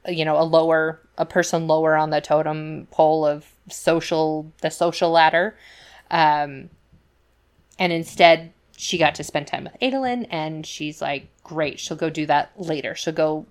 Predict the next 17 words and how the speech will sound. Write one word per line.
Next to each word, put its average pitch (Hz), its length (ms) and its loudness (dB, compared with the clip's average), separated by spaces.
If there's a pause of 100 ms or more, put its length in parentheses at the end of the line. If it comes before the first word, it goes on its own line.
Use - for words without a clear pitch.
(120)
to - 120 -6
taverns 151 680 0
and 147 100 -8
inns 143 320 -14
and 139 80 -14
later 131 300 -10
and 151 160 -12
do - 160 -14
that." - 280 -12
So, - 280 -10 (500)
but 190 80 -6
yeah, 269 160 2 (220)
that's 233 220 4
that. 262 260 6 (160)
That's 196 180 -2
that 254 140 6
chapter. - 400 -2